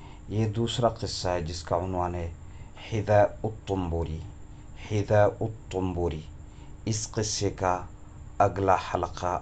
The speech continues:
اگلی قسط آپ سن لیں۔ پہلے عبارت سنیں، پھر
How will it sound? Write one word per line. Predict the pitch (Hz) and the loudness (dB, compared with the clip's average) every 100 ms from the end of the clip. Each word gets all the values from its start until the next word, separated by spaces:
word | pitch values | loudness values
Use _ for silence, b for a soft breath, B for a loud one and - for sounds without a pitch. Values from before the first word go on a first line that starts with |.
| - | -2
اگلی | 98 92 92 92 - | -4 -2 -2 -2 -2
قسط | 104 98 - - 90 - B B B B | -2 -2 -4 -8 -8 -10 B B B B
آپ | 98 - | 6 6
سن | - 98 87 | 0 -2 -2
لیں۔ | 80 82 - B B B B | -2 -2 -6 B B B B
پہلے | 110 101 110 107 | 4 4 4 4
عبارت | 92 98 104 | 8 8 8
سنیں، | 104 - 101 98 98 101 - - - - - - | 2 0 0 0 -2 -8 -14 -16 -16 -16 -16 -6
پھر | - 113 104 | 0 2 2